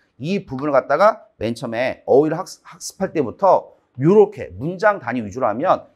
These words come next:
이 부분에 대한 것도 어떻다? 굉장히 많이 좋아진다. 무슨 말인지 이해하시죠? 그래서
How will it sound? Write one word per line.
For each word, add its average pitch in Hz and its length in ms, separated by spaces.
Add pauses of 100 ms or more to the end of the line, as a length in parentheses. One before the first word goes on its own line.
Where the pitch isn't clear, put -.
(120)
이 160 240
부분에 135 260
대한 131 140
것도 120 140
어떻다? 202 440 (180)
굉장히 131 380
많이 95 180
좋아진다. - 460 (880)
무슨 110 180
말인지 120 200
이해하시죠? 113 540
그래서 117 500